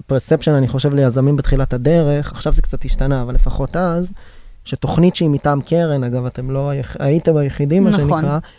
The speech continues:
Speaker 1: היא כאילו סוג של, אה, סימון או איזושהי הסתכלות, היא את-, מ-, מייצרת איזושהי התניה שהקרן כנראה תסתכל יותר, ויש איזושהי תקווה שאנטרי בסוף ישקיעו או יהיו מעורבים.
Speaker 2: התיאום ציפיות שלנו היה,
Speaker 1: מהמם.
Speaker 2: הוא מאוד מאוד ברור למין ההתחלה.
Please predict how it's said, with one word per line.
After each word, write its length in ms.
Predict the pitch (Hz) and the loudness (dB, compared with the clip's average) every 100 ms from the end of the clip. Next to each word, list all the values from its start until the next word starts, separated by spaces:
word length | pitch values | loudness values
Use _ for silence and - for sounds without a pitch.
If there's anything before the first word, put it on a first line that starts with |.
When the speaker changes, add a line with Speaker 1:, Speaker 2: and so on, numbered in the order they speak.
| _ - | _ -12
Speaker 1:
היא 80 | 147 | -10
כאילו 400 | - 180 220 202 | 0 4 4 4
סוג 320 | - 165 165 | 0 -6 -6
של, 300 | - 180 156 | -2 0 2
אה, 420 | 143 135 127 123 120 - _ _ _ _ _ | 2 2 2 0 -2 -8 _ _ _ _ _
סימון 640 | - - 147 151 185 185 | -14 -2 2 4 4 4
או 80 | 151 | 4
איזושהי 260 | 147 143 147 | 0 -4 -10
הסתכלות, 440 | 131 - - 156 | -8 -6 -2 0
היא 80 | 147 | 0
את-, 140 | 139 | 0
מ-, 500 | - 139 139 160 - | 0 0 0 -4 0
מייצרת 520 | 147 143 - 208 202 180 | 2 2 2 2 2 0
איזושהי 260 | 165 160 | -2 -2
התניה 300 | 143 - 143 | -2 2 0
שהקרן 400 | 151 127 - 143 | 0 -2 -2 -2
כנראה 280 | 139 131 127 | -2 -2 -4
תסתכל 380 | 139 - - 127 | -6 -12 -6 -4
יותר, 220 | 127 220 185 | -2 0 2
ויש 380 | 131 143 262 | 2 2 2
איזושהי 320 | 175 143 - 127 | -2 -4 -6 -8
תקווה 600 | - - 127 127 131 123 - - - - - - | -10 -12 -2 4 4 2 -4 -20 -20 -20 -20 -18
שאנטרי 920 | - 120 117 117 123 143 - - 117 | 0 2 2 0 -6 -12 -14 -8 -6
בסוף 340 | 120 - - | -8 -8 -8
ישקיעו 400 | - 127 - 220 | -8 -8 -2 0
או 100 | 95 | 0
יהיו 140 | - 120 | -2 -4
מעורבים. 600 | - - - 151 202 214 | -6 -8 -10 -10 -10 -8
Speaker 2:
התיאום 400 | 196 - 208 233 | -6 2 4 4
ציפיות 480 | - 269 190 196 202 | 2 -2 0 0 0
שלנו 360 | 208 185 165 | 0 0 0
היה, 220 | 156 165 175 | -2 -2 0
Speaker 1:
מהמם. 280 | 135 151 | 0 2
Speaker 2:
הוא 200 | 151 208 | 4 6
מאוד 320 | 214 185 185 190 | 4 4 2 2
מאוד 320 | 196 196 170 | 0 0 0
ברור 440 | 165 185 190 180 - | 2 4 4 2 0
למין 420 | 185 180 180 180 | 2 2 2 2
ההתחלה. 500 | 165 - - 160 | 0 -2 -4 0